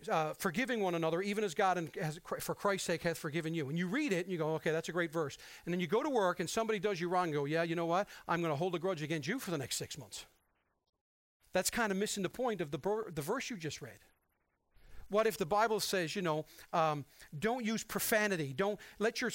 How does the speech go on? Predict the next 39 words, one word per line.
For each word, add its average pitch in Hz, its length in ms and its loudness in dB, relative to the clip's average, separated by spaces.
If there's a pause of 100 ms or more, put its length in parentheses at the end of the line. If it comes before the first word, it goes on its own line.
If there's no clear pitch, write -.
your 190 200 0
speech - 420 -4
be 180 120 -4
seasoned 226 460 -2
with 180 120 -6
salt," 185 320 0
things 226 160 -2
that 170 220 -4
build 226 260 0
up 220 160 2
and 180 100 2
edify. 165 380 2 (220)
And 196 100 2
then 240 100 0
you 220 80 0
go 226 160 2
to 202 60 0
work 208 240 0
and 180 100 -2
all 220 220 4
you 233 160 -2
do 196 220 -2
is 131 120 -4
rant 196 520 2
and 165 140 -4
complain 214 600 0
and 151 180 -4
tear 170 220 0
down 202 480 4
and 123 320 -8
gossip, 196 480 2 (300)
and, 190 160 0
and 180 160 0
all 185 180 4
you 233 160 -2
do 190 240 -2
is - 80 -4
poke - 380 -2
fun. 214 520 2